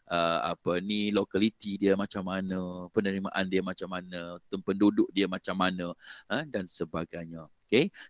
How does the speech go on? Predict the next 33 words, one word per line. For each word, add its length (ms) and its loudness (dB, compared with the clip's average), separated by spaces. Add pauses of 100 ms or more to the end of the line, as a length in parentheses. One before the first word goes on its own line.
kalau 160 6
jenis 240 4
orang 320 2
tu 160 2
memang 240 -2
tak 160 -8
suka 400 4
pergi 240 -6
berjalan, 560 0
memang 240 -2
you 160 -2
tak, 160 2 (160)
no 160 0
point 320 0
lah 160 0
untuk 240 -2
you 80 4
masuk 320 -2
dekat 240 2
pasaran 320 -2
tersebut. 480 6 (240)
Sebab 160 4
orang 240 6
tak 160 0
suka 240 4
berjalan, 400 6
tak 160 2
suka 160 -2
melancong. 560 2 (240)
Buat 240 8
apa 160 0
you 160 4
pergi 180 -8